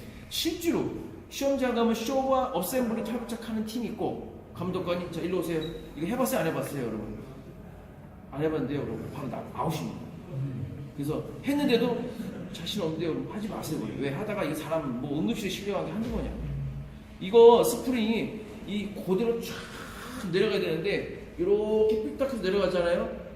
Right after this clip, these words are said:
이거 좀 기계 친 사람은 스프링 튕기면 그냥 죽어버려요.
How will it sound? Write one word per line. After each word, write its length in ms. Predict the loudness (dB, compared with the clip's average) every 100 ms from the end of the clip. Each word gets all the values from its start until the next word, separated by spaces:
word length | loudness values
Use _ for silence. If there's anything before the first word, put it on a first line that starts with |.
| -14 -8
이거 180 | -2 -2
좀 300 | -2 -4 -6 -10 -12 -14 -16 -16 -12
기계 260 | -6 -4 -2
친 160 | -2
사람은 680 | 0 0 0 -2 -4 -4 -10 -14 -16 -14
스프링 400 | -12 -8 -4 -4
튕기면 360 | -4 -4 -4 -4
그냥 200 | -6 -6
죽어버려요. 680 | -4 -2 -2 -2 -2 -6